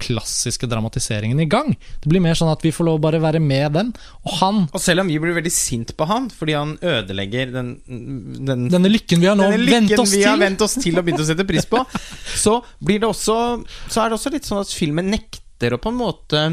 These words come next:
Speaker 2: moralisere for mye.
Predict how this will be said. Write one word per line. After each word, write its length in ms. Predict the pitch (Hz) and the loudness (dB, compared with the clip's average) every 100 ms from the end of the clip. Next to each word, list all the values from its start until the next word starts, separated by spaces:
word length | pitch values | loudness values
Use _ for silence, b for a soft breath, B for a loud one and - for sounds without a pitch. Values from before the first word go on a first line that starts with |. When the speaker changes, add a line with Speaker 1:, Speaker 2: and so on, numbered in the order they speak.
| 160 - - - - - - - 135 | -4 -10 -20 -20 -20 -20 -20 -12 -6
Speaker 2:
moralisere 1120 | 151 160 196 214 226 - - 110 101 101 101 113 117 120 120 120 | -2 -2 -2 -2 -2 -2 0 0 0 0 0 0 0 0 0 -2
for 80 | 143 135 | -2 -2
mye. 420 | 120 113 120 | -2 0 0